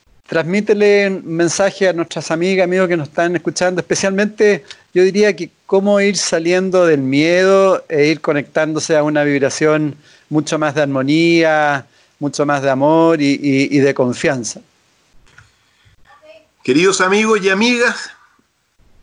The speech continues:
Speaker 2: el miedo es la ignorancia. La ignorancia está siendo difundida masivamente. Pues bien,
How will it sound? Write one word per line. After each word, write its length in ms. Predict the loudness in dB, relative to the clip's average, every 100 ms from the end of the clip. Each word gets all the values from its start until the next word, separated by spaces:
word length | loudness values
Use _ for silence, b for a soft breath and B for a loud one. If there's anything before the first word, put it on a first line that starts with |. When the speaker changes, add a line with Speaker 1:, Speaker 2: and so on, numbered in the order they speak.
| -20 -20 -20 -20 _ -16 -4
Speaker 2:
el 240 | -4 -2
miedo 720 | -2 0 0 0 0 0 -2 -4
es 240 | -2 -2
la 160 | -4 -4
ignorancia. 1160 | -4 -6 -2 0 0 -2 -2 -6 -6 -10 -18 -20 _ _ _ _ _ -20 -6
La 120 | -4
ignorancia 1120 | -2 0 0 0 0 0 -4 -4 -2 0 -2 -6
está 320 | -12 -4 -4
siendo 440 | -2 -2 2 0
difundida 1300 | 0 -6 -6 -6 -4 -2 -2 -2 0 0 0 -4 -18 _ _ _ _ _ -4
masivamente. 1400 | 0 0 0 -2 0 0 0 -2 -4 -8 _ -20 -20 _ _ _ _ -20 -14
Pues 220 | -4 -2
bien, 360 | 0 -2 -2